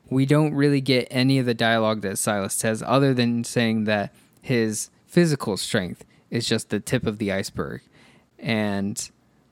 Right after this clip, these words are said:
I guess Cyborg hasn't really tried to do anything else with his abilities. He's probably maybe suppressing them.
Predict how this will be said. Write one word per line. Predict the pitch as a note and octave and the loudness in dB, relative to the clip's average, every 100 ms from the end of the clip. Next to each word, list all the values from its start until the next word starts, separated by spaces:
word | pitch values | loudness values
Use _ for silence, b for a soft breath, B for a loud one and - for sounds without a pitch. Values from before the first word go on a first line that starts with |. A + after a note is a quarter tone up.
| _ _ _ _ _ _ _ _ _ _ _ _ _ _ | _ _ _ _ _ _ _ _ _ _ _ _ _ _
I | B2+ C3+ | -4 -4
guess | C#3+ - C3+ C3 - - - _ _ _ _ _ _ _ _ _ _ _ _ - | -2 2 2 2 -2 -6 -10 _ _ _ _ _ _ _ _ _ _ _ _ -4
Cyborg | - C#3 C#3 C3 | 0 2 2 0
hasn't | - C3+ C3+ C3 | 0 2 2 2
really | C3+ C3 | 2 0
tried | - C3 B2 | 2 0 2
to | B2 | -2
do | A#2 B2 | 0 2
anything | A2+ A#2 - G#2 | 2 0 0 -2
else | D2+ G#2 D3 - - | -2 -2 -2 -4 -6
with | D#3 D3 D3 - - | 0 2 0 -6 -10
his | - D3+ D3 | -4 -2 0
abilities. | C#3+ D#3+ E3 F3+ E3+ | 2 2 2 -2 -2
He's | A#2+ | -6
probably | - A#2 A#2+ | -4 -2 0
maybe | A2+ - A#2 A#2 G#2+ | -2 -4 -2 -2 -4
suppressing | - G#2+ - A#2+ - E3 | -6 -6 -4 -2 0 0
them. | E3+ F3+ | 0 -2